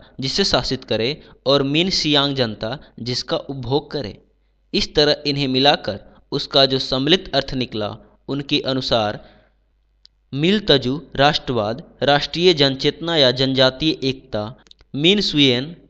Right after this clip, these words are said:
जनतंत्र, लोगों के अधिकार अथवा जनता के शासन करने से संबंधित अधिकार, और मिन संघ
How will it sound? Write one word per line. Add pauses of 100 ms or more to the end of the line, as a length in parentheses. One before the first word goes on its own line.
(140)
जनतंत्र, (240)
लोगों
के
अधिकार
अथवा
जनता
के
शासन
करने
से
संबंधित
अधिकार, (200)
और
मिन
संघ